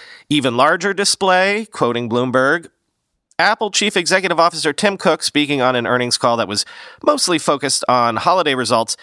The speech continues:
made an off-the-cuff remark that could be quite telling about the company's future. Cook was fielding a question about whether the iPhone's rising average sales price was sustainable.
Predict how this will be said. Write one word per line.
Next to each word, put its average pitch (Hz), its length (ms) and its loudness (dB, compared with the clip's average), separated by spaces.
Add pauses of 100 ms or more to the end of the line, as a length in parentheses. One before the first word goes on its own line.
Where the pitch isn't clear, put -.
(320)
made 175 180 0
an 165 140 0
off-the-cuff 208 580 0
remark 165 300 0
that 151 140 -2
could 196 160 -2
be 240 120 -4
quite 170 260 -2
telling 143 280 0
about 127 200 0
the 135 80 -4
company's 110 400 -2
future. 185 540 0 (440)
Cook 208 200 0
was 254 160 0
fielding 214 260 2
a 160 80 2
question 170 320 0
about 143 200 2
whether 151 200 2
the 139 120 -2
iPhone's 151 640 0 (200)
rising 156 680 0
average 147 360 0
sales 170 340 2
price 127 300 -2
was 127 140 0
sustainable. 175 720 0